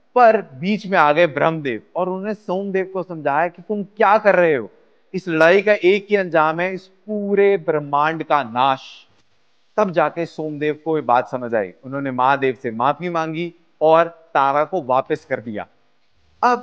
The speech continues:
तारा रणभूमि के बीच में आई, और जब वो रणभूमि के बीच में आई, तो सबका ध्यान गया उनकी पेट की तरफ। जी हाँ, वो उस वक्त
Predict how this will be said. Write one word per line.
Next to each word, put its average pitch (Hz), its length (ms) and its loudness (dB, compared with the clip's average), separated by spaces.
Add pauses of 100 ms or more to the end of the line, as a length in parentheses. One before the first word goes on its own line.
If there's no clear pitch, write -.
(380)
तारा 202 420 4
रणभूमि 160 640 -4
के 151 140 -6
बीच 139 320 -12
में 135 80 -6
आई, 104 120 -6 (160)
और 156 80 -20
जब 185 120 -16
वो 190 80 -6
रणभूमि 180 500 -6
के 175 140 0
बीच 156 300 -6
में 170 120 -2
आई, 165 100 -2
तो 165 120 -8
सबका 185 500 0
ध्यान 143 340 -4
गया 147 220 0 (120)
उनकी 151 280 -10
पेट 151 400 -4
की 143 80 -6
तरफ। 107 240 -8 (500)
जी 165 160 0
हाँ, 131 300 4
वो 151 100 0
उस 147 160 -4
वक्त 160 160 -2